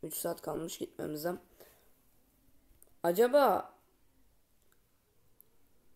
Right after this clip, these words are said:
bu üç saat değil miydi bu etkinlik? Hani çünkü ben o videoyu dün çekmiştim. Sonra bir daha da video çekmedim. Hani yani bir gün geçti de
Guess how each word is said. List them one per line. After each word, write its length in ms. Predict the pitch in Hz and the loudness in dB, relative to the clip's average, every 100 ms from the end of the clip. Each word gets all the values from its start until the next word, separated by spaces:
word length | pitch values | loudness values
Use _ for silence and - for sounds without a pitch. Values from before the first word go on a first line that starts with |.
| - - | -20 -8
bu 200 | - 196 | -6 -4
üç 100 | 185 | 0
saat 400 | - 208 208 170 | 2 2 2 2
değil 220 | 175 185 | 4 6
miydi 320 | 180 156 151 | 4 -2 -2
bu 80 | 156 | 0
etkinlik? 640 | 156 - - 156 151 - - _ _ _ _ _ _ _ - - _ _ _ _ _ _ _ - | 0 -4 -10 -8 -10 -16 -20 _ _ _ _ _ _ _ -20 -20 _ _ _ _ _ _ _ -6
Hani 200 | 170 180 | -2 -2
çünkü 280 | 208 202 180 | -2 2 6
ben 100 | 196 | 8
o 140 | 196 | 8
videoyu 360 | 190 220 240 180 | 4 0 -2 2
dün 200 | 214 220 | 2 2
çekmiştim. 760 | - 175 - 170 - 240 403 - - _ _ _ - - - - - - - - - - | 0 -2 -2 -8 -2 -2 -2 -12 -20 _ _ _ -20 -20 -20 -20 -20 -20 -20 -20 -14 -4
Sonra 480 | - 208 208 190 185 | -2 2 4 4 2
bir 100 | 190 | 6
daha 200 | 196 180 | 8 8
da 300 | 190 180 - | 4 0 -4
video 300 | - 175 190 | -8 -2 0
çekmedim. 680 | 190 208 196 175 165 196 254 - - - - | 0 -4 -2 -4 -4 -4 -6 -16 -20 -20 -8
Hani 440 | 165 170 165 - - - - _ _ _ _ _ _ - | -4 -4 -4 -6 -10 -20 -20 _ _ _ _ _ _ -16
yani 260 | - 160 156 | -6 -4 -2
bir 120 | 180 | -2
gün 260 | 170 180 185 | 0 0 0
geçti 400 | 170 165 - 247 | 0 -2 -6 -2
de 220 | 247 185 | -2 -2